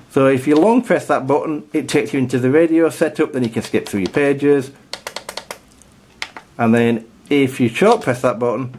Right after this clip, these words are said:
it sends you into your model menu, and then, sorry, wrong button, you can skip through your pages. So the only difference on this is, if you look, I've got it set up for my Aurora ninety, and where it'd normally have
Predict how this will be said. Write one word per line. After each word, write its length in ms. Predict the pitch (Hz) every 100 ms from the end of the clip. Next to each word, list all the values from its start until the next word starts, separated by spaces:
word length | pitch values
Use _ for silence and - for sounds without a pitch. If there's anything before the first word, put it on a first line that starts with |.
| -
it 160 | 147
sends 240 | 127 139 131
you 60 |
into 160 | 127 123
your 80 | 131
model 220 | 135 131
menu, 640 | 131 127 127 123 127 127 - _ _ - -
and 220 | 123 113
then, 280 | 113 113 110
sorry, 360 | - 120 127 - -
wrong 160 | 117 113
button, 240 | 117 120
you 60 | 117
can 120 | 127
skip 220 | 123 135
through 140 | - 117
your 60 |
pages. 440 | 110 110 107 107 - - - - - -
So 100 | 120
the 120 | 151
only 160 | 190
difference 400 | 170 156 - 131 127
on 120 | 127
this 200 | 139 135
is, 220 | 135 123
if 120 | 127
you 100 | 139
look, 280 | 135 135 - -
I've 120 | 117
got 100 | 147
it 100 | 123
set 160 | 110 -
up 140 | 113
for 80 | 117
my 160 | 110
Aurora 400 | 104 104 110 104
ninety, 600 | 107 120 120 120 127 120 113 - - - - - -
and 160 | 123 123
where 280 | 160 160 139
it'd 180 | 135 131
normally 380 | 131 131 131
have 440 | 117 127 120 113